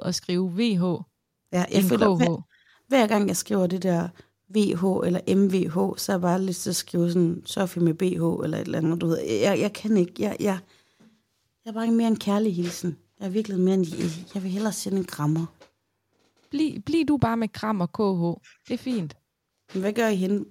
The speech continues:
Speaker 2: Undskyld, jeg larmede, det var lige min kontorstol. Hvad gør I hen på din skole?
Speaker 1: Jamen, jeg, igen,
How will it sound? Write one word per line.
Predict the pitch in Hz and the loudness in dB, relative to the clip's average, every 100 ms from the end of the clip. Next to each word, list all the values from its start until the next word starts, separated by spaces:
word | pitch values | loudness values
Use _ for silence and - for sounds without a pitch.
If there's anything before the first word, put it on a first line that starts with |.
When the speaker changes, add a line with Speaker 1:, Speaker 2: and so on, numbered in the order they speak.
| _ | _
Speaker 2:
Undskyld, | 202 196 214 | -6 -4 -2
jeg | 190 | 0
larmede, | 170 180 185 | 2 2 2
det | |
var | 185 | 0
lige | 180 | 0
min | 180 170 | 0 -2
kontorstol. | - 160 202 175 - 185 | -8 -8 -8 -8 -6 -6
Hvad | 190 202 | -2 0
gør | 220 | 0
I | 220 | 0
hen | 202 220 | 0 -2
på | |
din | 180 240 226 | -4 -4 -4
skole? | 175 - 180 175 185 _ _ _ _ _ _ _ _ - | -4 -6 -6 -6 -10 _ _ _ _ _ _ _ _ -6
Speaker 1:
Jamen, | 214 196 175 175 | -2 -2 -2 -2
jeg, | 180 170 - _ _ _ _ _ _ | -2 -2 -6 _ _ _ _ _ _
igen, | - 196 214 202 220 | -6 -2 0 2 0